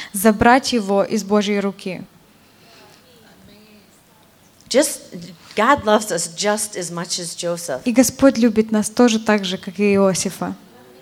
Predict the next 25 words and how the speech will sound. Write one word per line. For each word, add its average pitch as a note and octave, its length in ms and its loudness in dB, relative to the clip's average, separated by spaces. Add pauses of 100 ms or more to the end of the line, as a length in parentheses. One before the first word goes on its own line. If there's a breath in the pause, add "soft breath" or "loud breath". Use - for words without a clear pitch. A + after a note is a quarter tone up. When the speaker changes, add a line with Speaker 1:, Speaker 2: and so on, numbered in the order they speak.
(1500 loud breath)
Speaker 2:
God's A3 340 2
given G#3 320 -4
us F#3 240 -4
gifts. F#3 560 -2 (720)
Speaker 1:
Он B3 220 6
дал B3+ 200 6
нам B3 300 6
дары. G#3+ 520 2 (460 soft breath)
Speaker 2:
He B3+ 260 -4
has G3+ 220 -2
opened A3+ 360 4
your F#3+ 220 0
eyes F#3+ 380 2
to - 120 -4
the F3 160 -10
truth. F#3+ 640 -8
Speaker 1:
Он B3+ 160 4
открыл C4+ 440 -2
ваши A#3+ 300 -4
глаза A3 560 0
к - 160 -10
истине. G3 640 -4 (440 soft breath)
Speaker 2:
And G3+ 140 -2
he A#3 160 0
would B3+ 160 0